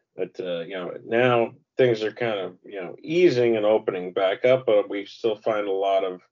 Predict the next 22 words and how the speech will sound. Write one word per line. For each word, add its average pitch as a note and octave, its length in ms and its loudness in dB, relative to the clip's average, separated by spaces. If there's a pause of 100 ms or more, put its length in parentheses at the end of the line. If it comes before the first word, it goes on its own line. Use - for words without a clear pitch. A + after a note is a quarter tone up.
(760)
a G2+ 40 -10
lot G2 140 -4
of F2+ 80 -12
clients G2 480 -2
that F#2 160 -4
are F2+ 100 -4
still, F#2 680 -2
um, E2 460 -12 (960)
working G#2+ 360 2
from G#2 200 -8
home, G#2 360 2
working G2+ 380 0
remotely. G2 680 0 (1160)
And, F#2 460 -4
you F#2 140 -6
know, F2+ 100 -6
there's F2+ 240 -6
the, G2 220 -4 (420)
so - 160 -4
the F#2+ 120 0
equipment A2+ 520 0
that G2 260 -6